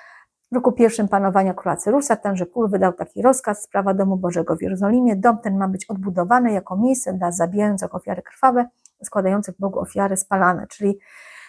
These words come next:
e, król Dariusz powołuje się na jakiś dokument, tak, który znaleziono w archiwum królewskim.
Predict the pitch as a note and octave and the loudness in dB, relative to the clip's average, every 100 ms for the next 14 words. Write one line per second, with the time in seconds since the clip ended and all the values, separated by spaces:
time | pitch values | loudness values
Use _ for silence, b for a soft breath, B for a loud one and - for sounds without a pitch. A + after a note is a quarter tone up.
0 | B - G3+ F#3+ G3 F3+ F#3 B3+ C4 A3+ | B -2 0 0 2 0 4 4 4 0
1 | - F3+ G3+ G3+ F#3+ F3 F3 F#3 F3+ E3 | -2 -4 -4 -4 -4 -6 -6 -8 -2 2
2 | A#3+ - C#4+ D4+ D4+ D4 A3 A#3 - - | 2 2 2 4 2 -2 -8 -10 -10 -8
3 | G3 G3 G3+ G3 F#3+ F#3 F3+ G3 - F#3+ | -4 -2 0 -2 -2 -4 -6 -10 -10 -6
4 | F#3+ F#3+ E3+ E3 - - D3+ | -4 -4 -4 -4 -4 -10 -14